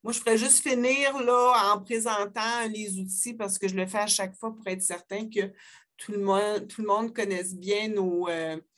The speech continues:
nos outils. Sinon, là, les autres qui vous êtes déjà prêts à partir, là, écoutez, je vous remercie sincèrement de participer, de vous intéresser, euh,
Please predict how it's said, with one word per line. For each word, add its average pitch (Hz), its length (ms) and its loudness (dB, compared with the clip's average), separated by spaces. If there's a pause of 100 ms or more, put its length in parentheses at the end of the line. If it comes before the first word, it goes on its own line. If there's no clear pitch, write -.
(320)
nos 190 240 -2
outils. 190 640 0 (200)
Sinon, 190 600 4
là, 196 140 4
les 170 280 -2
autres 185 180 -10
qui - 200 -18
vous 165 120 -8
êtes 170 120 -8
déjà 165 240 -8
prêts 170 180 -8
à 160 60 -4
partir, 185 680 -4
là, 170 140 -6
écoutez, 165 400 -8
je 165 420 -2
vous 165 340 -12
remercie 175 480 -2
sincèrement 226 800 0
de 202 140 0
participer, - 1040 0
de 190 120 0
vous 185 260 -4
intéresser, 196 1000 -2
euh, 170 80 0